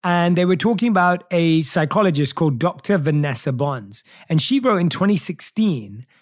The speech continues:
that many people agree to things, even things they would prefer not to do, simply to avoid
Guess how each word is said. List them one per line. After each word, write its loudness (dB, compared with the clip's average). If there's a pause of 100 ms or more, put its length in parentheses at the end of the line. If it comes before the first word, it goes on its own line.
(120)
that 0
many 4
people 0
agree 2
to 0
things, -8 (240)
even 2
things 2
they 0
would 0
prefer 0
not 0
to -2
do, 0 (300)
simply 0
to -2
avoid 0